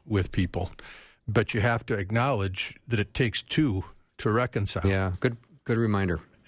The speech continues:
Speaker 1: And, uh, you can do what you can do, but if the person is stubborn and, uh, bitter or hurt, uh, s-, uh, it,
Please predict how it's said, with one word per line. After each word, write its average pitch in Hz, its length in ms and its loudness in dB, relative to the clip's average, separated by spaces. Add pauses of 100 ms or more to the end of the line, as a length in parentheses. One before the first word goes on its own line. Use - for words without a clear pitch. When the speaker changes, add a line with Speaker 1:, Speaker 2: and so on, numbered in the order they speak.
(140)
Speaker 1:
And, 107 340 0
uh, 98 240 2
you 104 300 2
can 101 240 -2
do 107 600 2
what 117 460 -2
you 123 120 2
can 101 200 0
do, 113 420 2
but 98 280 -2
if 101 220 0
the 101 80 -6
person 120 420 0
is 95 140 0
stubborn 113 720 0
and, 92 300 2
uh, 90 160 0
bitter 113 480 2
or 87 260 0
hurt, 135 420 0 (180)
uh, 92 140 0
s-, - 180 -8 (500)
uh, 98 220 4
it, 101 340 -2